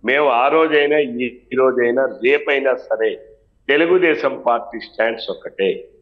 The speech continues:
మాకు రాష్ట్ర ప్రయోజనాలే ముఖ్యం. ఈ రాష్ట్ర ప్రయోజనాలు నెరవేర్చుతామనంటే గొంగళి పురుగునైనా కౌగులించుకుంటాం.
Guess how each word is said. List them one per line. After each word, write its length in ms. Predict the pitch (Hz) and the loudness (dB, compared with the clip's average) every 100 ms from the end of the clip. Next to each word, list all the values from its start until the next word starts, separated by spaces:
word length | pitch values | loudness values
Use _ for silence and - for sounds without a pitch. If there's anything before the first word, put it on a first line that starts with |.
| _ _ _ | _ _ _
మాకు 360 | 113 143 170 160 | 0 0 2 0
రాష్ట్ర 480 | 123 127 147 - 147 | 2 2 0 -2 -4
ప్రయోజనాలే 1700 | - 123 113 - - _ _ _ _ _ - 120 110 110 107 104 | 0 -2 -2 -6 -20 _ _ _ _ _ -2 0 2 0 0 0
ముఖ్యం. 500 | 113 98 - - 92 - _ _ - | -2 -6 -16 -18 -16 -16 _ _ -2
ఈ 160 | 165 175 | 0 2
రాష్ట్ర 500 | 147 185 185 - 185 | 2 2 0 -2 -2
ప్రయోజనాలు 840 | - 151 156 165 160 156 151 147 | 0 0 2 2 2 0 0 0
నెరవేర్చుతామనంటే 1500 | 131 127 135 139 139 - - 131 123 120 113 98 - 156 - 123 | -2 -2 -2 -2 -4 -6 -6 -2 0 0 -2 -4 -6 -8 -4 -2
గొంగళి 380 | 135 165 185 | 0 2 0
పురుగునైనా 760 | 185 170 156 151 147 135 127 170 | 0 -2 -2 0 0 2 0 -2
కౌగులించుకుంటాం. 1500 | - 113 117 123 117 110 - - - 95 - 98 104 113 110 | -2 -2 -2 -6 -8 -10 -12 -20 -20 -20 -6 -2 0 0 -2